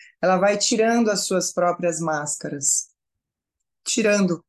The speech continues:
essas camadas que são as nossas construções, né, sociais, as nossas construções aqui de vida. Você tem todas as suas construções, sua história,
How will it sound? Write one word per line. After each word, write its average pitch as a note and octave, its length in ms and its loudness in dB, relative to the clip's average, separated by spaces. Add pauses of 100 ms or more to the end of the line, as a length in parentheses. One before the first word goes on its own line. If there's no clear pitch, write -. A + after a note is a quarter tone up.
(100)
essas F3+ 320 0
camadas F3+ 720 2 (720)
que G3 120 -2
são F#3 480 2
as F#3+ 160 2
nossas F#3+ 380 0
construções, F#3+ 1200 -2 (220)
né, G#3 260 -4
sociais, E3+ 1040 2
as D#3 120 -6
nossas D#3+ 420 -4
construções F#3 840 -2
aqui D#3+ 280 -4
de D3+ 140 -6
vida. C#3+ 320 -2
Você F3+ 640 2 (220)
tem E3+ 160 -2
todas A#3 280 0
as C4+ 140 0
suas A#3 220 0
construções, G#3 760 -2
sua - 80 -6
história, F#3 720 0